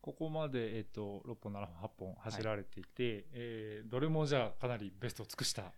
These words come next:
Speaker 1: ランになっている。
Speaker 2: その、はい、その日のベストは尽くしてます。
Speaker 1: <laughs> まあ、そこに体調も全部コンディショニング合わせてっていうのは難しいですね。
Speaker 2: そうですね。
Speaker 1: そうですね。
Speaker 2: まあ、この間の福岡の大-、やつは大会で三十キロ走って、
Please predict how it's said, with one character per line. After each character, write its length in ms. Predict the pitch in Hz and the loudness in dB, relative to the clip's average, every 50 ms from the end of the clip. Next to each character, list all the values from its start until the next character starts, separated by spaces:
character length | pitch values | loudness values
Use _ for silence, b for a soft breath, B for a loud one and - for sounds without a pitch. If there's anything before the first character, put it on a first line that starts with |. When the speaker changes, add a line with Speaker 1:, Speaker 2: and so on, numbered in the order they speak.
| - - | -6 -2
Speaker 1:
ラ 80 | 110 110 | 2 4
ン 20 | |
に 60 | - 131 | 6 6
な 80 | 104 | 6
っ 60 | - | 4
て 100 | - - | 4 2
い 40 | 98 | 0
る。 60 | - | 0
Speaker 2:
そ 80 | - - - | -2 -4 -4
の、 60 | - 151 160 | 0 2 4
は 60 | 165 | 4
い、 60 | - | 4
そ 120 | - - | 4 4
の 80 | 190 214 | 4 4
日 120 | 208 - | 6 6
の 100 | 269 185 | 6 8
ベ 100 | 143 151 | 10 10
ス 80 | 151 151 | 10 8
ト 60 | 110 | 6
は 60 | 95 | 4
尽 60 | - - | 4 2
く 60 | - | 0
し 60 | - | 0
て 80 | - - | 2 4
ま 80 | 139 | 8
す。 280 | - 170 139 - - 220 | 10 10 10 12 12 12
Speaker 1:
<laughs> 1000 | 208 - 269 233 - 240 - - 247 175 - 208 202 151 - - - - - - | 12 12 12 12 12 12 12 12 12 12 12 10 8 6 6 4 0 0 2 4
ま 100 | - 160 | 6 8
あ、 20 | 135 | 8
そ 100 | 143 131 | 8 8
こ 120 | 190 240 | 8 8
に 100 | 240 208 | 8 8
体 200 | 214 214 220 220 | 8 6 6 6
調 160 | - 247 240 | 6 6 8
も 100 | 220 220 | 8 8
全 200 | 202 233 240 226 | 6 6 4 2
部 80 | 190 170 | 2 2
コ 120 | - 190 | 2 4
ン 20 | 180 | 4
デ 60 | 185 | 6
ィ 20 | |
シ 60 | 180 202 | 6 6
ョ 20 | |
ニ 60 | 196 | 6
ン 20 | 185 | 6
グ 60 | 185 | 6
合 40 | 185 | 6
わ 60 | 175 | 6
せ 80 | 180 - | 6 4
て 60 | 175 | 2
っ 20 | 143 | 2
て 100 | - 143 | 2 2
い 20 | |
う 20 | |
の 60 | 127 117 | 0 0
は 60 | 117 | -2
難 80 | 117 | -4
し 40 | 110 | -4
い 40 | - | 0
で 100 | 151 147 | 2 6
す 60 | 202 | 8
ね。 60 | 202 | 10
Speaker 2:
そ 20 | 190 156 | 10 10
う 40 | |
で 120 | 131 113 104 | 8 8 6
す 80 | 98 | 4
ね。 540 | - 110 110 117 117 120 123 123 123 123 123 104 | 4 4 4 4 4 4 4 4 2 2 0 -2
Speaker 1:
そ 60 | 123 | -4
う 20 | |
で 20 | 127 | -2
す 40 | |
ね。 40 | 139 | -2
Speaker 2:
ま 40 | 131 | -2
あ、 40 | 120 | 0
こ 100 | 131 123 | 0 0
の 140 | 123 120 123 | 2 2 2
間 220 | 127 123 123 123 | 0 0 0 -2
の 60 | 123 | -2
福 200 | 110 - - 135 123 | -2 -2 2 2 4
岡 180 | 117 - 107 | 4 4 4
の 440 | 101 98 98 95 95 92 92 92 90 - - - - - - | 4 4 2 2 2 0 -2 -4 -6 -8 -12 -18 -20 -8 -4
大-、 220 | 101 95 98 - - - | -2 -2 -2 -2 -6 -6
や 140 | - 107 98 | -4 -4 -4
つ 120 | - - 95 | -2 -2 -2
は 140 | 95 90 | -2 0
大 220 | - - 123 123 - | 0 0 0 0 2
会 360 | - 120 127 127 127 127 123 | 2 4 4 6 6 6 4
で 80 | 120 117 | 4 2
三 220 | - 113 110 120 | 2 0 0 0
十 80 | 120 117 | -2 0
キ 80 | - | 0
ロ 60 | 104 | -2
走 100 | 92 - | -2 -2
っ 20 | - | -4
て、 420 | - 98 95 92 95 87 78 - | -4 -2 0 0 0 0 -2 -6